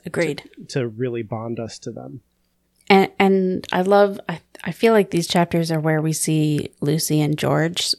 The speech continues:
Speaker 1: really start to bond, and I like seeing that happen slowly.
Speaker 2: Yeah, that's a good point. He has all these photos from London Society magazines from back when Hugo Blake and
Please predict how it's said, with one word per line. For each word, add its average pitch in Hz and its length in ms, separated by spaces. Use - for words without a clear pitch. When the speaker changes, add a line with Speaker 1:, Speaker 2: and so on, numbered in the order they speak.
Speaker 1:
really 185 300
start 190 300
to 202 60
bond, 208 440
and 160 200
I 156 100
like 165 280
seeing 151 300
that 147 180
happen 160 320
slowly. 156 520
Speaker 2:
Yeah, 123 500
that's 123 180
a 120 60
good 113 200
point. 117 240
He - 180
has 175 300
all 160 400
these 151 440
photos 139 720
from 120 640
London 135 460
Society 127 560
magazines 123 1080
from 127 320
back 127 300
when 127 300
Hugo 131 360
Blake 120 520
and 107 360